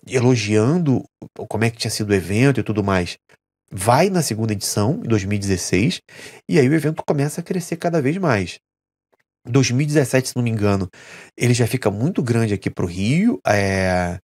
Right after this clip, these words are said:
a logística, obviamente, pro Rio é mais complicada pra São Paulo, né, gerenciamento de estoque, especialmente quando a gente tá falando aí de grandes editoras, sei lá, pegando uma Devir, uma Galápagos, que normalmente já estão em São Paulo, então a demanda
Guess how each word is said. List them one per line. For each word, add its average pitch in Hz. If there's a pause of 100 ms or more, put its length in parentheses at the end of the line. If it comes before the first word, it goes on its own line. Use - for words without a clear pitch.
(280)
a -
logística, 123 (160)
obviamente, 113
pro -
Rio 95
é -
mais 98
complicada 90 (260)
pra 98
São 92
Paulo, 107
né, 95
gerenciamento 92
de 87
estoque, 113 (420)
especialmente 110
quando 113
a -
gente 110
tá 101
falando 104
aí 98
de 92
grandes 104
editoras, 101 (400)
sei -
lá, 95
pegando 95
uma 98
Devir, 92
uma 90
Galápagos, 92
que -
normalmente 101
já 104
estão 117
em 104
São 90
Paulo, 92 (540)
então 101
a -
demanda 117